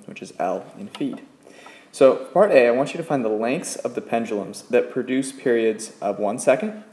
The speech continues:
two seconds, three seconds, four, all the way through eight seconds. And before you go ahead and start doing things, I want you to think about what you're gonna have to do. And I want you to come up with a method, a process that will make it most efficient, so you have to do the least amount of work.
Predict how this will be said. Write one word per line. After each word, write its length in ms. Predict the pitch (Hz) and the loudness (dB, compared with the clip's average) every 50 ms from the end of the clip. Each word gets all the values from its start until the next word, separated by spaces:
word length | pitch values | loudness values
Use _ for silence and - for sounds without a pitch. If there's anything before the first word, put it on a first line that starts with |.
| _ _ _ _ - - | _ _ _ _ -20 -10
two 160 | - 170 156 | -8 -8 -4
seconds, 460 | - - 107 - - 110 135 - - _ - | -2 -2 -2 -2 -6 -14 -16 -18 -20 _ -6
three 160 | - 135 147 | -2 -2 -2
seconds, 500 | 147 - 98 - - - 120 147 - - - _ | -2 -2 -8 -10 -10 -14 -20 -20 -20 -20 -20 _
four, 380 | - 117 123 127 131 139 135 - - - - | 0 2 2 4 2 0 -2 -12 -18 -20 -12
all 140 | - 101 113 | -4 -4 -4
the 60 | 117 | -2
way 160 | 117 113 110 110 | 0 -2 -2 -2
through 260 | - - 107 - - - | -6 -8 -10 -10 -8 -6
eight 200 | 101 107 - - | -6 -6 -6 -8
seconds. 460 | - - 92 - - 80 - - - _ _ _ _ _ _ - - - - - - | -8 -8 -8 -8 -8 -16 -20 -20 -20 _ _ _ _ _ _ -20 -20 -20 -20 -10 -6
And 80 | - 127 | 0 0
before 420 | 135 139 139 - - - 202 254 | 0 0 0 -4 -4 0 2 2
you 160 | 269 247 240 | 2 0 -2
go 280 | 220 190 156 143 143 139 | 0 4 6 6 8 8
ahead 380 | 127 131 135 139 123 117 110 104 | 6 4 2 2 2 2 2 2
and 160 | 110 110 107 | 0 -4 -6
start 240 | - - 104 101 - | -6 -6 -6 -4 -2
doing 240 | 160 185 175 143 | -2 0 0 -2
things, 280 | - 107 104 98 101 107 | -4 -6 -8 -8 -8 -6
I 20 | |
want 240 | 101 113 135 139 - | -4 -4 -4 -4 -6
you 60 | - | -8
to 60 | 131 131 | -10 -10
think 440 | - - - - 151 160 180 - | -10 -12 -6 -6 -6 -6 -4 -6
about 320 | 190 151 135 117 117 101 101 | 0 2 2 4 4 2 2
what 240 | 117 117 117 - - | 2 0 0 0 -8
you're 100 | 123 - | -8 -6
gonna 140 | 120 113 | -6 -6
have 320 | 113 117 104 104 104 - - | -6 -6 -8 -10 -10 -10 -14
to 80 | 113 | -14
do. 400 | 107 135 147 - 104 101 - - - - - - - - - | -6 -4 -2 -2 0 -2 -4 -8 -16 -20 -20 -20 -20 -10 -6
And 80 | 127 | -4
I 60 | 127 131 | -4 -4
want 180 | 175 202 - | -4 -6 -4
you 100 | 240 247 | -6 -6
to 60 | - | -6
come 140 | - - 147 | -4 0 0
up 180 | 139 139 - - | 0 0 0 -2
with 160 | 135 131 - | -4 0 0
a 60 | 113 | -2
method, 680 | 117 120 131 135 143 139 - 120 107 95 - - - - - | -2 2 2 2 2 4 2 0 0 0 -4 -10 -16 -16 -14
a 80 | 101 98 | -14 -14
process 580 | - - - 135 156 175 - - 104 104 - - | -12 -4 -2 -2 0 0 -2 -2 -4 -4 -2 -4
that 200 | 110 - - 113 | -6 -6 -6 -6
will 100 | 117 117 | -8 -6
make 300 | 120 123 123 123 - 127 | -4 -4 -4 -4 -4 -6
it 100 | - 101 | -8 -4
most 300 | 113 117 120 117 - 113 | -4 -4 -4 -4 -6 -10
efficient, 460 | 107 - - 104 - - 101 - - | -8 -6 -6 -6 -6 -8 -14 -18 -20
so 60 | - - | -10 -4
you 60 | 104 | -4
have 120 | 107 110 | -4 -4
to 100 | - - | -6 -10
do 60 | 120 110 | -12 -8
the 120 | - 95 | -6 -6
least 340 | 98 104 110 113 113 - - | -6 -6 -8 -8 -10 -10 -12
amount 280 | 113 107 107 110 - | -10 -8 -8 -8 -8
of 120 | - - - | -10 -10 -6
work. 380 | - - - - - - - | -6 -6 -6 -8 -12 -20 -20